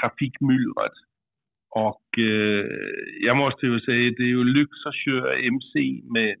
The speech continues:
med Nacka kommun som kompis, som har sagt att, eh, här är M C okej i bussfilen.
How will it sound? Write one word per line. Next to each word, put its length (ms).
med 600
Nacka 320
kommun 480
som 180
kompis, 500
som 280
har 160
sagt 380
att, 300
eh, 300
här 260
är 320
M 120
C 240
okej 360
i 40
bussfilen. 840